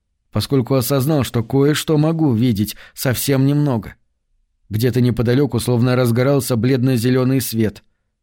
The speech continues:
Я посмотрел на Трис и увидел ее силуэт. Трис тоже взглянула на меня.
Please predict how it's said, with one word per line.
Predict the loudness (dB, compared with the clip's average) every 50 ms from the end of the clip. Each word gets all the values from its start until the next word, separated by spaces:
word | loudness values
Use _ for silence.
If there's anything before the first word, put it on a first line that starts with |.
| _ _
Я | -4 -2
посмотрел | -2 -2 -2 0 0 0 2 2 2 2
на | 2 2 2
Трис | 0 0 0 0 0 0 0
и |
увидел | 0 2 2 2 2 2 2 2 2
ее | 2 2 0
силуэт. | 0 -2 -2 0 2 2 2 0 -2 -4 -10 -20 -20 _ _ _
Трис | -2 0 0 0 0 0
тоже | -2 -2 0 0 0 -2
взглянула | 0 0 0 0 2 2 2 2 2 2 2
на | 2 2 2
меня. | 2 2 2 0 -2 -4